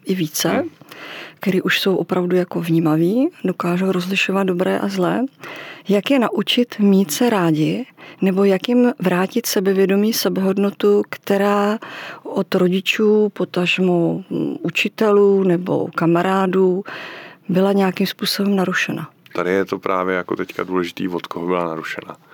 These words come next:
Speaker 2: Protože od, řekněme, osmi let dál hrajou větší roli ty vrstevníci než, eh, než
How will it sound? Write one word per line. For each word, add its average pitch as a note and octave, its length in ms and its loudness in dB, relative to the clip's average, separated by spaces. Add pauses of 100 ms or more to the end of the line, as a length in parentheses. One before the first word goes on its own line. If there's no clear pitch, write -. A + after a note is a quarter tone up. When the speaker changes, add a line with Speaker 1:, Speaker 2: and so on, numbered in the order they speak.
(400)
Speaker 2:
Protože F2+ 640 -2 (640)
od, - 160 -8 (360)
řekněme, F#2+ 380 -2
osmi - 340 -6
let G2 160 0
dál F2+ 340 0
hrajou F#2 280 -2
větší F2+ 320 -2
roli F2+ 280 0
ty F2+ 460 -2
vrstevníci F2+ 760 -4
než, F2 460 -6
eh, F2 420 -2
než E2+ 560 -8